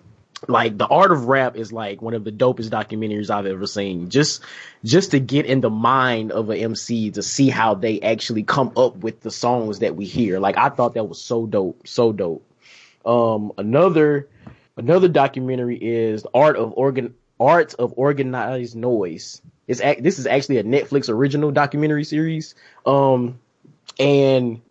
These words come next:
it follows the Organized Noise, the producers that are big with the Dungeon Family,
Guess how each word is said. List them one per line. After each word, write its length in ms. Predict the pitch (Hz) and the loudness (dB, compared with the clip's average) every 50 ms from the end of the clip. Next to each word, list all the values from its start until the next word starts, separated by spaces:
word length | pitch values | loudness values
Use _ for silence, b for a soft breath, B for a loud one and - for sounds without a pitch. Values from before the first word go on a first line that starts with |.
| _ | _
it 220 | - 143 143 131 - | 2 4 4 2 4
follows 540 | - 160 160 165 165 165 160 160 156 151 135 113 - _ _ _ _ _ _ | 4 6 6 6 6 4 2 0 -2 -4 -10 -16 -20 _ _ _ _ _ _
the 340 | - 127 123 120 117 110 - - _ - | -6 -4 -4 -2 -2 -4 -6 -10 _ 0
Organized 520 | 123 139 147 143 147 139 135 139 139 135 | 2 2 2 2 0 0 -2 -2 -4 -4
Noise, 320 | 147 143 139 131 123 120 | -4 -4 -2 -2 -4 -6
the 100 | 120 127 | -8 -10
producers 640 | - - 135 127 147 143 135 - 113 110 113 - - | -10 -8 -6 -6 -6 -6 -6 -6 -6 -6 -6 -8 -4
that 480 | 113 113 113 113 110 110 107 98 - - _ _ - | -2 0 2 4 4 4 4 2 2 -2 _ _ -2
are 440 | - 110 117 117 113 110 110 110 107 | 2 4 4 6 6 6 4 2 2
big 300 | 101 95 131 131 135 127 | 2 2 4 4 4 4
with 120 | 123 120 | 2 0
the 60 | 123 | 0
Dungeon 340 | 117 107 143 139 135 110 110 | 0 2 2 2 2 2 0
Family, 480 | 107 - 107 104 101 101 98 101 107 | 0 0 -2 -2 -2 -4 -6 -8 -10